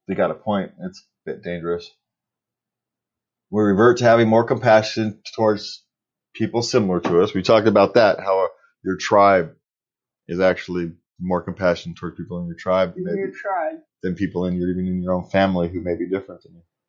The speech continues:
Speaker 1: You know, blood's thicker than water. Doesn't seem to be holding up so much these days. Maybe that's, that's a problem.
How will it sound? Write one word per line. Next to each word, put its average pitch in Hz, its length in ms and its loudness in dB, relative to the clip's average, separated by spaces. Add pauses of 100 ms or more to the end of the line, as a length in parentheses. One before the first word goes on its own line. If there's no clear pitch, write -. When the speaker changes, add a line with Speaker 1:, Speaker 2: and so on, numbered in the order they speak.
(1400)
Speaker 1:
You 87 160 -4
know, 87 60 -2
blood's 90 400 2
thicker 92 280 0
than 87 160 2
water. 90 480 2 (200)
Doesn't 92 220 -6
seem 92 220 -10
to 90 80 -6
be 90 200 -4
holding 101 360 2
up - 240 4
so 87 180 -6
much - 300 -6
these - 180 -18
days. - 240 -18 (1200)
Maybe 95 380 -8
that's, 92 200 -6 (100)
that's - 260 -8
a 82 60 -8
problem. 95 580 -4